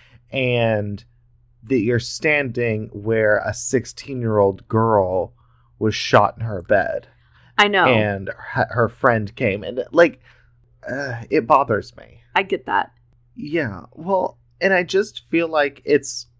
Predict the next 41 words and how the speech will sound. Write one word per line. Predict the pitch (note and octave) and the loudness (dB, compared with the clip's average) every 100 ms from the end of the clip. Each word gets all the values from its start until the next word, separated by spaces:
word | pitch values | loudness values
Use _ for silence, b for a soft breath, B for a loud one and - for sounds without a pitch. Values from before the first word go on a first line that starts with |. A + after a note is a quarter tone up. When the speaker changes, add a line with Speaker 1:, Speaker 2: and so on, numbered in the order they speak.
| _ | _
Speaker 1:
so | - - - D3 D3 | -10 -6 2 4 4
often | D#3+ - F#3 D#3+ | 2 2 -4 -4
done | A#2 B2+ C3 A#2+ A#2+ | 0 0 2 0 0
for | B2+ | -2
the | G#2+ - | -2 -4
interestingness | B2+ A#2+ - B2 - C#3 C#3 D3+ - | -4 -2 -2 -4 -6 -10 -8 -10 -2
of | D#3 D3+ | -2 0
it | D#3+ C#3+ - b b b _ | -4 -4 -10 b b b _
and | D3 C#3+ | -2 0
not | C#3+ D3+ - | 0 0 0
the | D3 | 0
reverence | A2 G#2+ G2+ A#2 A2 - | 4 4 4 0 -2 -4
for | B2 | -6
those | A2+ G2 G2 F#2+ | 2 2 2 -2
that | G#2 F#2+ - _ _ | -2 -4 -6 _ _
were | G2+ F#2 G#2 G2+ | -18 -4 0 0
murdered | G#2 G2 G2 F#2+ F#2 - | 0 -4 -4 -4 -8 -10
there. | - - D2 - - | -10 -10 -12 -14 -6
Speaker 2:
Yeah. | F3+ D3+ E3 _ _ | 0 0 -2 _ _
Speaker 1:
You | - C#3+ | -8 -4
know, | A#2+ G#2+ - | -2 -2 -2
it's, | C3 - - | -2 -2 -4
it's | - B2 - | -6 -6 4
the, | A#2+ - B2+ | 4 4 4
"Oh, | D3 | 6
I'm | D3 | 6
gonna | C3+ C#3 | 6 0
take | D#3+ | -4
a | D3 | -6
selfie | D#3+ - G2 B2 | -2 -2 -2 -4
'cause | B2+ B2+ | -6 0
I'm | A#2 A#2 | 0 0
here," | A#2 - F3 E3 E3 - | -4 -8 -6 -2 -2 -2
and, | A#2 A2+ G#2+ | -2 -4 -4
like, | G2+ G2+ - | -6 -6 -10
"Oh | A2 | -8
my | A2+ A#2 | -4 0
God, | B2 C3+ C#3 C3+ | 4 6 6 4
the | D3+ | 0
murders | F3+ F#3+ G3 G3 G3 | 0 0 2 0 2
happened." | D#3+ D3 D#3 D3 | 0 2 0 -2